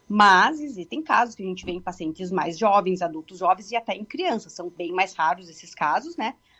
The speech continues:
Mas pode acontecer em qualquer idade e também em qualquer tipo de pele, né? A gente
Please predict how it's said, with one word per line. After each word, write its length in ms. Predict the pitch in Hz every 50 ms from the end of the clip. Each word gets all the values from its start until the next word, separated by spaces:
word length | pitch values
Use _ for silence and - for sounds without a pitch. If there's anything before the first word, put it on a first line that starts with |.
| _ _ -
Mas 240 | 185 185 190 208 -
pode 220 | - 226 220 214
acontecer 320 | 220 - 220 208 - -
em 80 | 202 214
qualquer 400 | 220 - 233 233 226 - 214 214
idade 400 | 247 226 214 180 180 208 214 - -
e 80 | 277 320
também 420 | - 339 339 277 202 202 240 - -
em 80 | 311
qualquer 360 | 277 - 254 247 - - 175
tipo 280 | 185 - - 226 - 247
de 120 | 220 302
pele, 320 | 330 - 330 302 233 220 208
né? 100 | 185 175
A 60 | 175
gente 420 | 170 185 170 180 - - 127 -